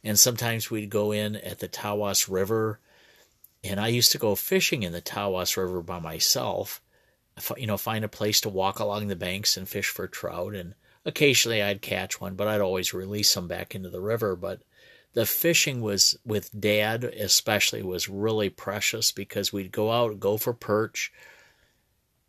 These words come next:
and it was just really peaceful. We'd get up early in the morning, get a cup of coffee and a donut, and go hit the lake. And, you know, just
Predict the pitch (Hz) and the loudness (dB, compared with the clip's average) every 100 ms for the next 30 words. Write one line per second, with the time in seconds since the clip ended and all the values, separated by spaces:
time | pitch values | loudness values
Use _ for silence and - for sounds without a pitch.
0 | - 101 101 101 101 101 101 101 98 - | -4 0 2 2 0 -2 -4 -6 -8 -16
1 | _ _ - 110 107 - - 117 120 117 | _ _ -2 0 2 4 4 4 2 2
2 | - - 120 - - 131 113 107 107 110 | -2 -4 0 2 2 0 -2 0 2 0
3 | - 107 113 120 113 107 107 107 113 120 | 2 2 2 2 2 0 0 0 0 -2
4 | 127 120 _ _ - 107 101 123 - - | -4 -6 _ _ -2 0 0 -4 -6 -8
5 | - 110 113 127 104 92 87 107 113 113 | -2 2 2 2 0 -2 0 0 2 0
6 | 117 107 87 104 110 120 - 107 110 110 | 0 -4 -2 0 0 -2 -4 -4 -2 -2
7 | 127 - - 98 87 92 _ _ _ _ | -2 -8 -10 -8 -8 -14 _ _ _ _
8 | _ _ _ _ _ - 131 120 117 123 | _ _ _ _ _ -8 -4 -4 -4 0
9 | - | 0